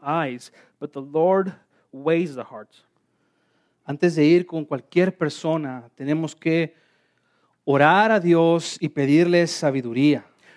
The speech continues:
Speaker 1: Before going, uh, before going up to anyone,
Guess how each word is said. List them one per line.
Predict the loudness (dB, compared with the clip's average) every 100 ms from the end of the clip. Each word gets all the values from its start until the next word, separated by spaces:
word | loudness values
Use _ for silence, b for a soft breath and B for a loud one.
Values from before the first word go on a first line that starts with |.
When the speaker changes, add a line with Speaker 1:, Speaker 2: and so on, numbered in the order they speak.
| b -16
Speaker 1:
Before | -6 -4
going, | -2 0 0 -2 -10 -16 _ -18
uh, | -18 -20 -20 _ -20
before | -16 -8 -4
going | -2 -2
up | -4
to | -6 -4
anyone, | -2 -4 -8